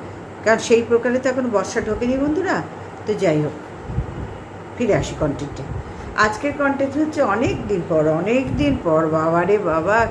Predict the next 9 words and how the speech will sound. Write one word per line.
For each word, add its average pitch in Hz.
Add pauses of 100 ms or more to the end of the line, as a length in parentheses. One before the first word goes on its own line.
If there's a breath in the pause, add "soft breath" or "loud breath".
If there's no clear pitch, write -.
কি 226
বলবো, 196
অনেক 240
দিন 254
পর 180 (560 loud breath)
এই 220
আমাদের 196 (580)
জলাতঙ্ক, 180 (1900)
জলাতঙ্ক 202